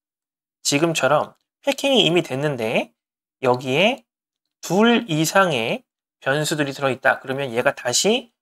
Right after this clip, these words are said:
포장이 풀어집니다. 그걸 언패킹이라고 해요. 포장이 풀려서 요소 하나하나가 순서대로 들어갑니다. 자, 그래서 이제 패킹과 언패킹 이렇게 이야기를 하는데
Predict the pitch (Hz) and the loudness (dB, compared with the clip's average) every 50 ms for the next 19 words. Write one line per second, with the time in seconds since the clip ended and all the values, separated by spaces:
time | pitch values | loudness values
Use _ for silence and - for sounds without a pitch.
0 | _ _ _ - 247 254 247 220 202 165 - - _ _ - 294 285 285 - 135 | _ _ _ 0 4 4 4 4 4 0 -2 -6 _ _ 4 4 4 4 0 -6
1 | 110 - - - - _ _ - 147 139 - 120 123 139 160 170 165 - 233 233 | -8 -12 -16 -20 -20 _ _ -2 -2 0 4 4 4 4 2 -2 -2 -2 -4 -4
2 | 233 - - 160 143 120 110 - - 117 117 - _ _ _ _ _ _ _ _ | -2 -2 -2 -2 -2 -2 -4 -6 -8 -12 -16 -16 _ _ _ _ _ _ _ _
3 | _ _ _ _ _ - - 220 233 220 214 202 202 - - 240 233 202 175 - | _ _ _ _ _ -2 2 4 4 4 4 2 0 -2 0 4 4 4 6 4
4 | 220 185 - - _ _ _ _ _ _ _ _ _ _ - 156 185 208 196 - | 4 2 2 -2 _ _ _ _ _ _ _ _ _ _ 4 6 6 6 6 6
5 | 240 220 208 - 262 269 277 277 254 240 233 226 214 190 180 190 208 226 254 254 | 4 4 4 4 4 6 6 6 4 4 4 4 4 4 6 6 6 6 4 0
6 | - _ _ - - - 269 269 262 269 247 262 269 262 226 208 196 190 160 - | -6 _ _ -10 -6 -4 -2 0 0 2 4 6 6 6 6 4 4 2 0 0
7 | 135 120 107 - - 104 - - - - _ _ _ _ _ _ _ _ _ _ | -2 -4 -4 -4 -10 -16 -20 -20 -20 -20 _ _ _ _ _ _ _ _ _ _
8 | _ _ _ _ _ _ _ _ _ _ _ _ _ _ _ _ _ _ _ _ | _ _ _ _ _ _ _ _ _ _ _ _ _ _ _ _ _ _ _ _
9 | - 127 123 - 139 147 143 147 139 135 123 120 120 120 127 113 110 - - - | -8 -6 -4 -2 0 0 2 2 2 2 2 0 -4 -4 -4 -2 -2 -4 -6 -10
10 | _ _ _ - - 208 - - - 208 196 180 170 135 117 123 131 - - 156 | _ _ _ -8 -8 -8 -6 -4 -2 0 2 4 4 4 4 2 -2 -4 -6 -6
11 | - - 156 131 120 123 123 - 131 117 117 113 120 131 156 170 147 120 127 151 | -6 -6 -8 -6 -6 -8 -8 -6 -4 -2 -2 -2 -2 0 -2 -2 -2 -4 -6 -6
12 | 139 113 - | -8 -8 -10